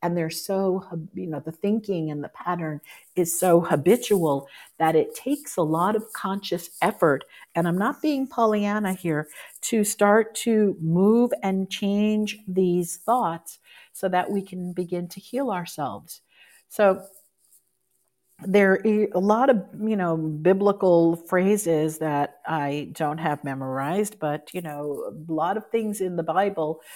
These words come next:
that refer back to being able to heal ourselves. And then there's also the phrase from the Bible, "First came the word." And so it is the fir-, the first thing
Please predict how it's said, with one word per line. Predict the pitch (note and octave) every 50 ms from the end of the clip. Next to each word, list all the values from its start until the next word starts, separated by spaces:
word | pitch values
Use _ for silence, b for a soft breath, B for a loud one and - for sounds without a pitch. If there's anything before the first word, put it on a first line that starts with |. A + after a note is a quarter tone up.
| B B B
that | E3+ E3+ - -
refer | F#3 F3+ E3+ _ - E3+ E3 D#3+
back | D#3+ - D#3+ D#3 D3+ D#3 - -
to | - E3+
being | E3+ E3 D#3+ D#3 D#3+ D#3+
able | D#3+ D#3+ D#3+ D#3+ E3
to | E3 - - - F#3+
heal | - - - G3 F3 E3+ E3+ E3+ E3+ -
ourselves. | D#3+ D#3 D3+ D#3 - - - G#3 G3+ F3 D#3+ D3+ D#3 D#3+ - - - _ - -
And | E3 D#3+ D#3 D#3 D#3 D#3 D#3+ D#3 - - B B B B B B B B
then | F3 F3+ F3 F#3
there's | F3+ F3 E3 E3 E3 F3+
also | G3 A3+ C4 - - F#3+ F3 E3 E3 D#3+ D#3+ -
the | D#3+ D#3+
phrase | D#3+ - F3 E3+ E3 E3+ -
from | - E3+ E3 D#3+
the | D#3
Bible, | D#3 E3 E3+ F#3 A3 A#3+ - - E3+ F3+ F#3+ - _
"First | - D#3 D#3+ - - - _
came | F#3 E3 D#3+ D#3+ E3 E3 E3 D#3+
the | E3+ E3
word." | D3 D3 E3+ G3+ G#3+ F#3 B2+ - _ _ _ B B B B B B B B
And | - F#3 F#3
so | - - G3+ F#3+ F#3+ F#3+ G3
it | A3+ G3+ A3
is | A3+ G#3 G#3
the | - G3+ G3+
fir-, | - - A#3 G#3 - -
the | G3+ G3+
first | G3+ - - C#4 D4+ D4+ - - -
thing | - A3+ G#3 F#3+ E3 C#3+ D3 D#3+